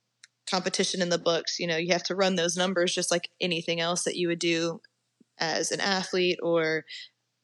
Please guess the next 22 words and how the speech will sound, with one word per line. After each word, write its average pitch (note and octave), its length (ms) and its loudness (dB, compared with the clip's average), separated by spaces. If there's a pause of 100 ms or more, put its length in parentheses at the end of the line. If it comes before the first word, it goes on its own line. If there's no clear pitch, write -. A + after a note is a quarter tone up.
(240)
really G#3 300 6
anything F3 360 0
else. F3 480 0
And E3+ 420 -2 (880)
I E3+ 220 2
would F3+ 160 0
say F3 280 4
for E3+ 180 -6
whoever's G3 380 0
gonna F3+ 260 -2
go F3+ 240 -2
out F3+ 240 -2
there, F3 160 2
just - 280 -6
get F#3 120 0
on A#3+ 160 0
stage. G3+ 440 -2
If - 140 -8
you've G3 100 -2
never G3 200 2
competed A3 420 2
before, A3+ 440 4